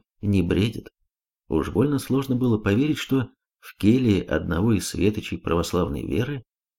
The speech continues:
может найти сразу пяток трудов арабского учёного-энциклопедиста Авиценны, а также семь трактатов римского медика, хирурга и философа Клавдия Галена и несколько книжных новинок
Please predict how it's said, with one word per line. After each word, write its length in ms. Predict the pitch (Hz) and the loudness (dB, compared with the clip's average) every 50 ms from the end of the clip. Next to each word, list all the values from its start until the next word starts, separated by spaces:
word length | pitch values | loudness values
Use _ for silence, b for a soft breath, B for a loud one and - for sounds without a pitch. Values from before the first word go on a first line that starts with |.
| _ _ _ _ | _ _ _ _
может 380 | - - 101 135 143 151 - | -4 0 0 0 0 0 0
найти 260 | - 139 139 - - 131 | 0 0 0 0 -4 -6
сразу 380 | - - 110 131 135 127 120 | -6 -4 -4 -2 0 -2 -2
пяток 380 | - - 117 - 131 120 - - | -2 -4 -2 -2 -2 -4 -4 -2
трудов 380 | - 104 104 110 110 104 - - - | -2 -2 0 0 0 -2 -4 -6 -4
арабского 580 | - 98 87 110 - - - - - 131 120 123 | -4 -2 -2 -2 -4 -6 -8 -8 -4 -4 -2 -2
учёного-энциклопедиста 1400 | 113 - - 139 135 135 131 127 - - - 123 117 - - - - 110 107 120 113 113 139 131 - - - 110 - - | -4 -2 -2 0 0 2 0 0 -2 -2 -2 -2 -2 -2 -6 -4 -4 -4 -2 -2 -2 -2 -2 -4 -4 -4 -6 -6 -6 -2
Авиценны, 800 | - 107 110 131 120 - - - 127 123 120 90 76 - - - - _ _ _ _ _ _ _ _ _ _ _ _ _ _ _ _ | -2 -2 0 -2 -4 -4 -6 -6 -4 -2 0 -2 -2 -4 -8 -12 -16 _ _ _ _ _ _ _ _ _ _ _ _ _ _ _ _
а 140 | - - - | -4 -4 0
также 360 | - 107 139 143 123 127 107 | 0 0 0 0 0 -2 -2
семь 280 | - - 135 135 131 | 0 2 2 2 2
трактатов 580 | - - 107 110 - - 127 131 - 117 107 - | 0 -2 -4 -4 -2 -4 -6 -4 -2 -4 -2 0
римского 460 | - 92 117 120 - - - - - | 0 2 2 0 0 -2 -4 -4 -4
медика, 600 | - 58 76 120 127 127 120 - 127 117 104 98 - _ _ _ _ _ _ _ _ | -2 0 0 0 0 -2 -4 -2 0 0 0 -2 -4 _ _ _ _ _ _ _ _
хирурга 560 | - - 101 95 92 117 117 110 107 101 101 | 0 2 4 4 6 6 6 6 6 4 2
и 160 | - - 87 | 2 2 -2
философа 800 | 87 - - 98 101 123 151 147 - - - - - 64 - - _ _ _ _ _ _ _ _ | -4 -2 -2 0 2 2 2 2 0 -4 -8 -10 -8 -10 -10 -10 _ _ _ _ _ _ _ _
Клавдия 580 | - 87 87 80 107 139 143 135 117 139 135 131 | -10 -4 0 0 0 0 0 -2 -2 -2 -2 -2
Галена 580 | 127 123 135 131 117 98 80 73 64 55 57 - _ _ _ _ _ _ _ _ _ _ _ _ | 0 0 2 2 2 2 0 0 -4 -6 -10 -10 _ _ _ _ _ _ _ _ _ _ _ _
и 100 | 78 85 | -2 0
несколько 460 | 85 113 139 - - 131 120 - 104 | 2 2 0 0 -4 -6 -6 -6 -6
книжных 440 | - - 107 101 92 87 87 - - | 0 2 4 4 4 2 -2 -4 -4
новинок 500 | 67 - - - 101 135 151 147 135 | -6 -6 -4 -2 -2 -2 -2 -2 -4